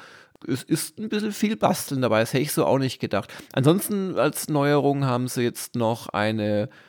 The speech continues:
ja, so eine, du hast so einen neuen Arm bekommen, weil du am Anfang von Miasma fast getötet wirst als Link. Und jetzt hast du so einen Arm. Und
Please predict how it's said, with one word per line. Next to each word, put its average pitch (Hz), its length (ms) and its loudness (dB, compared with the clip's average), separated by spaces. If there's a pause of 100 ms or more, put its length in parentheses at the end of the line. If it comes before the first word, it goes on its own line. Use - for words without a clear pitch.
(220)
ja, 98 260 2
so 131 140 -2
eine, 104 180 0
du 98 160 -2
hast - 160 -6
so - 80 -4
einen 101 540 -2
neuen 117 300 2
Arm 127 340 2
bekommen, 117 640 2
weil 101 360 0
du 107 140 0
am 104 80 0
Anfang 113 560 0
von 110 240 -4
Miasma 107 520 0
fast - 280 -6
getötet 113 540 -2
wirst - 320 -4
als 107 180 -6
Link. 113 380 -2
Und 110 220 -6 (260)
jetzt 110 120 -8
hast 123 200 -4
du 131 60 -6
so 117 120 -6
einen 95 140 -6
Arm. 156 440 -4 (500)
Und 120 680 -4